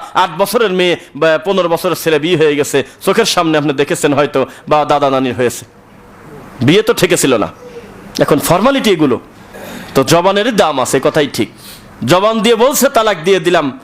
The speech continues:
তিন মাসে তিনটা দিলে, এই জবানেরই দাম। লেখা টাকা মিটিং মিছিলের দরকার নাই। জবান দিয়ে বলেছে, "গাভীর দুধ হারাম", কাফের হয়ে গেছে, বেঈমান হয়ে গেছে। গাভীর দুধ হলো হালাল।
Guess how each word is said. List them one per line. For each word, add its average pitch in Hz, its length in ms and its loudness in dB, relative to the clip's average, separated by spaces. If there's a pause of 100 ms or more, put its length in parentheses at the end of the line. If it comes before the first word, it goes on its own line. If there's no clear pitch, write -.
(160)
তিন 190 180 2
মাসে 175 220 0
তিনটা 156 300 0
দিলে, 143 260 0 (200)
এই 147 80 2
জবানেরই 156 460 0
দাম। 143 240 0 (180)
লেখা 151 240 0
টাকা 175 240 0
মিটিং 147 300 0
মিছিলের 135 340 0
দরকার 113 260 0
নাই। 92 180 -4 (1000)
জবান 269 380 2
দিয়ে 269 160 4
বলেছে, 214 460 2 (280)
"গাভীর 185 320 0
দুধ 190 180 2
হারাম", 165 320 2 (200)
কাফের 175 260 2
হয়ে 151 180 2
গেছে, 139 240 -2
বেঈমান 151 360 2
হয়ে 127 200 0
গেছে। 131 280 0 (280)
গাভীর 143 280 0
দুধ 135 160 0
হলো 120 160 0
হালাল। 120 300 0